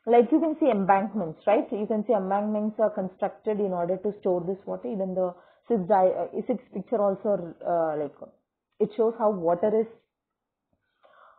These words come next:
uh, harvested. Okay, so these are the different methods of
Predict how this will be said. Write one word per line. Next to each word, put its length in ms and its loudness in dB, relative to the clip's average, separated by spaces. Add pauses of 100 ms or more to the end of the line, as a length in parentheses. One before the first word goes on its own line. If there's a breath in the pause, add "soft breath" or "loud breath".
(140 soft breath)
uh, 360 -2
harvested. 720 4 (1080 soft breath)
Okay, 320 8
so 140 8
these 220 6
are 120 6
the 60 8
different 380 4
methods 400 4
of 140 2